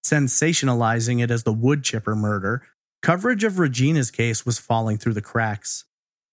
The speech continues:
Police were confronted by a bizarre disappearance, but no hard evidence was available to work with. While friends, neighbors, and family were eagerly pointing a finger at Regina's estranged husband,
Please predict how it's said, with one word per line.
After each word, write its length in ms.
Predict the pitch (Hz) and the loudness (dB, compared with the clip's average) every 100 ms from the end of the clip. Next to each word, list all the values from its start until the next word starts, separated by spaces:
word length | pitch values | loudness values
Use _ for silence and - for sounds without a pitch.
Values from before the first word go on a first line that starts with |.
| _ | _
Police 380 | 165 190 247 - | 0 2 0 0
were 140 | 240 | -2
confronted 680 | - 214 - 151 151 170 151 | 0 -2 2 0 2 0 2
by 160 | 135 123 | 2 2
a 120 | 123 | 0
bizarre 500 | 123 117 127 143 151 | 0 0 0 0 0
disappearance, 840 | 147 143 131 135 127 107 101 - - _ - | 0 0 0 0 0 -2 -4 -6 -8 _ -2
but 120 | 156 | 2
no 300 | 175 190 208 | 2 2 2
hard 300 | 185 190 185 | 2 2 2
evidence 480 | 139 147 131 117 - | 0 0 0 0 0
was 140 | 127 | 0
available 520 | 120 117 123 117 110 104 | 0 0 0 0 0 0
to 80 | |
work 320 | 98 131 160 - | 0 0 -2 -4
with. 300 | 87 78 - _ _ _ _ _ - | -8 -8 -20 _ _ _ _ _ 0
While 300 | 127 160 147 | 2 2 0
friends, 600 | - 156 160 175 165 - _ - | 2 4 4 2 0 -4 _ 2
neighbors, 480 | 139 147 156 165 135 | 2 4 2 2 2
and 200 | 127 120 | 0 2
family 480 | 143 143 151 156 143 | 2 4 4 4 2
were 220 | 127 - | 0 0
eagerly 520 | 185 185 156 135 127 | 2 4 4 4 2
pointing 480 | 123 147 151 160 156 | 2 0 2 2 2
a 40 | 135 | 0
finger 540 | - 135 123 120 117 | 0 2 2 2 0
at 220 | 113 117 | 0 0
Regina's 500 | 117 113 139 151 156 | -2 0 2 2 2
estranged 640 | 123 - - 127 139 139 - | 0 -2 0 0 0 0 0
husband, 560 | 127 120 113 90 95 | 0 0 -4 -4 -4